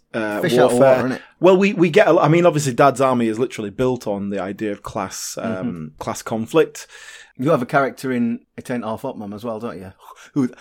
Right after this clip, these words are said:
Speaker 2: who university educated.
Speaker 1: <laughs> Yeah, but over and above that, in, in the army, you've got the officer class, you've got
Speaker 2: Sure.
Speaker 1: your N-, you've got your N C O and, and, you know, all that sort of stuff.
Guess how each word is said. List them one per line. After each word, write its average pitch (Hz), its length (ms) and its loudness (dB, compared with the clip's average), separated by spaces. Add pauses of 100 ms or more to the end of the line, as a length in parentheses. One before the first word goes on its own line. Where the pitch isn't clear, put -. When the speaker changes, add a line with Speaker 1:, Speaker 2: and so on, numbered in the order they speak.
(100)
Speaker 2:
who 180 300 2
university 147 720 2
educated. 113 720 -6 (420)
Speaker 1:
<laughs> - 0 - (880)
Yeah, 190 160 6
but 156 80 6
over 170 240 8
and 139 80 4
above 147 260 4
that, 135 200 2
in, 127 120 -2
in 139 180 -2
the 131 100 0
army, 139 280 2
you've 117 140 0
got 123 160 -2
the 120 80 -2
officer 113 380 -6
class, - 640 -10 (380)
you've 113 140 -6
got 131 80 2
Speaker 2:
Sure. 127 80 -2
Speaker 1:
your 120 120 4
N-, 123 340 0
you've 120 200 -6
got 135 180 2
your 117 140 -4
N 113 140 -6
C 113 240 -6
O 107 240 -6
and, 107 180 -12
and, 110 160 -14
you 110 100 -14
know, 104 140 -12
all 104 80 -10
that 101 140 -12
sort 104 160 -16
of 98 80 -18
stuff. 110 120 -14